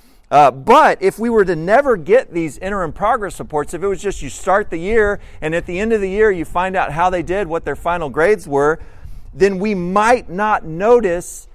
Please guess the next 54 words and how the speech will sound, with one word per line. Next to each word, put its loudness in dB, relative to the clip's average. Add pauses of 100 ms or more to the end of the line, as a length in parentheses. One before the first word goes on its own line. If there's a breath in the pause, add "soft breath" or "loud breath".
(160)
academic 0
struggles -2
as 0
they 0
were -2
to -6
arise 0
throughout -2
the -10
year, -2 (260 soft breath)
and -4
then -2
all 2
of 0
a -8
sudden -2
at -8
the -8
end -6
of -6
the -6
year 4
it's -10
too -8
late 2 (680)
and -6
the -6
final -2
grades -4
are 0
in. -8 (720)
And -4
if -10
there 0
was -4
a -10
struggle 0
that -6
started -2
back 0
in -8
the -8
fall, 2
we -4
didn't -4
know -4
about -4
it. -10
We -8
didn't -4
know -4
to -12
step -8
in -8